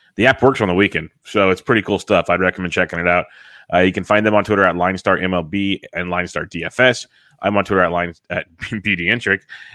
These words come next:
and my co-host is always on Twitter at Bogman Sports. Scott Bogman, how we doing?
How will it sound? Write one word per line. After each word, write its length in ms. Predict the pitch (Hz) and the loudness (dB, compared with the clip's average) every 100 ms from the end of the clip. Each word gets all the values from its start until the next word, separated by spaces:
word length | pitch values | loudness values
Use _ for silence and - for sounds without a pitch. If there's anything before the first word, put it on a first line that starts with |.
| - | -4
and 140 | 101 | 0
my 240 | 101 92 92 | 2 2 0
co-host 480 | - 123 113 107 | 2 4 4 2
is 80 | 95 | 2
always 300 | 101 104 95 | 4 4 2
on 100 | 95 | 0
Twitter 220 | 98 90 | 0 2
at 140 | 90 85 _ | 2 0 _
Bogman 380 | 87 87 85 82 | -2 -2 -4 -14
Sports. 380 | - - 85 - | -10 -8 -8 -8
Scott 260 | 90 82 | -8 -6
Bogman, 320 | 90 85 82 90 | -4 -4 -6 -12
how 100 | 85 | -10
we 80 | |
doing? 280 | 85 98 82 | -6 -6 -6